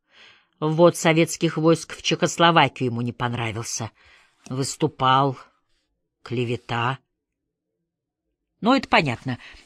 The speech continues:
Только зачем он говорит такие вещи психиатру? Зачем? Мелькали подчёркнутые красным карандашом слова: "духовное братство",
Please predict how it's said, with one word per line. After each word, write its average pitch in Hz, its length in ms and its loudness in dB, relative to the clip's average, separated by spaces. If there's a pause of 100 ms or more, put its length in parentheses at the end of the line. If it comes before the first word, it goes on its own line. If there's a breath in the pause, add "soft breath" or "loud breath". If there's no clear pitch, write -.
(120 loud breath)
Только 165 320 2
зачем 160 460 0
он 165 120 2
говорит 160 380 4
такие 170 320 2
вещи 165 280 2
психиатру? 147 680 -2
Зачем? 160 520 0 (840 soft breath)
Мелькали 220 480 4
подчёркнутые 220 760 2
красным 196 400 0
карандашом 185 540 0
слова: 147 440 4 (240 loud breath)
"духовное 220 600 6
братство", 151 720 2